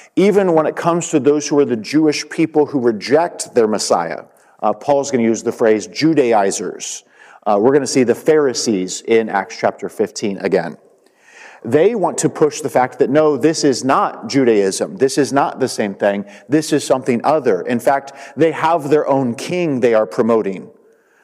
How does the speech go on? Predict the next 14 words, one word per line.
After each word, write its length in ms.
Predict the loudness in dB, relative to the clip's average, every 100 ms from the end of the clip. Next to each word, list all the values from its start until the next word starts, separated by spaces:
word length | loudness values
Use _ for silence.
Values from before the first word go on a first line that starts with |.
| _ _
Now, 400 | -2 0 2 2
all 140 | 2
of 60 | 0
a 40 |
sudden, 540 | 0 2 2 0 -2 -4 0
Rome 580 | 0 2 0 -2 -6 -14 _ _ _ _ _ -2
needs 220 | -2 -2
to 80 | -4
take 220 | -2 0
this 240 | 0 -2 0
seriously 520 | 2 4 2 0 0
as 220 | -2 -4
something 360 | -6 -4 -4 0
else. 580 | 0 -2 -8 -12 -14